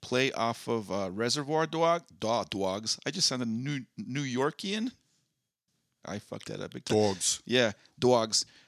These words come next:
Speaker 1: Uh, it's called Reservation Dogs, a play on, uh, Reservoir Do-, Dogs. I almost said
Speaker 2: Do you
Speaker 1: it
Speaker 2: want
Speaker 1: again.
Speaker 2: here, let me say it for you.
Speaker 1: It's
Speaker 2: You, you, listen, you're gonna say the first part of the sentence, and then I'll just say the name of the, of, of the thing that it's a play on.
Speaker 1: I think
Speaker 2: Say it, say it again.
Speaker 1: I, I think
Speaker 2: It's a play on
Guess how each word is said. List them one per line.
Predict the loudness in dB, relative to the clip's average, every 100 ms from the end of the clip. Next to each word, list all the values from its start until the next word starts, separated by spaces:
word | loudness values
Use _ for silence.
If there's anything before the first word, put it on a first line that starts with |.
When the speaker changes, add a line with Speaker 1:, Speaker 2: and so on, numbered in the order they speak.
| 0
Speaker 1:
Uh, | 2
it's | 4
called | 2 4
Reservation | 4 2 2 0 0
Dogs, | 2 2 0
a |
play | -2 0 0
on, | 0 0 0 -2 -4
uh, | -4
Reservoir | -4 -4 -4 -4 -4
Do-, | -2 -4 -6 -2
Dogs. | 0 2 0 -4
I | -4
almost | -4 -4
said | 2
Speaker 2:
Do | 4
you | 4
Speaker 1:
it |
Speaker 2:
want | 4
Speaker 1:
again. | -2 2
Speaker 2:
here, | 0 0 -12 -8
let | -2
me | 0
say | 2 0
it |
for | 0
you. | -2 0
Speaker 1:
It's | 0 4
Speaker 2:
You, | 4 4 -6
you, | -8 -6 2
listen, | 6 6 4 -2
you're | -2 4
gonna | 6
say | 8 8
the | 6
first | 6 4 6
part | 6 6
of |
the | 6
sentence, | 4 4
and | 6 8
then | 10
I'll | 8 8
just | 6 8
say | 8
the | 8
name | 8 8 8
of | 4
the, | 2 6
of, | 6 6 4
of | 6
the | 4
thing | 4 6 6
that |
it's | 6
a | 2
play | 4 4
on. | 4
Speaker 1:
I | 4
think | 6 8
Speaker 2:
Say | 8
it, | 10
say | 8
it | 8
again. | 10 8 6
Speaker 1:
I, |
I | 0
think | 2
Speaker 2:
It's | 6
a | 6
play | 8 8 8
on | 6 4